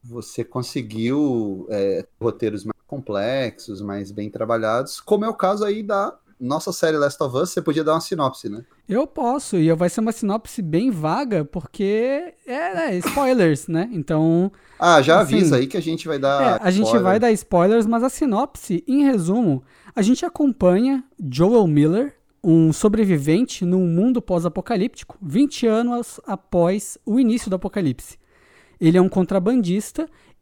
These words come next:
Speaker 2: e ele e sua parceira Tess têm que levar para um grupo terrorista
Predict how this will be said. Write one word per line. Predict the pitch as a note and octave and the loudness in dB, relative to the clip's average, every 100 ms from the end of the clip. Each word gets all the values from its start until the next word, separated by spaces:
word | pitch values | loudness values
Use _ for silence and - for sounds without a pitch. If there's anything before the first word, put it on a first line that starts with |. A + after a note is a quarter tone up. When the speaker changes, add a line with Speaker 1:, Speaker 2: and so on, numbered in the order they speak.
| - | -6
Speaker 2:
e | G3+ G#3+ | -2 2
ele | A3 C4 D4 | 2 2 -2
e | G3+ | -4
sua | - G3 | -4 -4
parceira | F3+ F3+ - E3+ - | -4 -4 -2 -2 -2
Tess | - F#3 F3 A3+ - | -4 -2 -2 -4 -4
têm | F#3+ | -4
que | G3 | 0
levar | A3+ G#3+ D3+ C#3+ D#3+ - - _ _ _ _ _ | 2 2 2 -2 -2 -4 -14 _ _ _ _ _
para | - A3+ D4 | -2 0 2
um | B3 | 2
grupo | F3+ G3 - F3 | 2 0 0 0
terrorista | G#3 F3+ F#3+ D#3+ F#3 - G4 | 2 6 6 6 2 -2 -8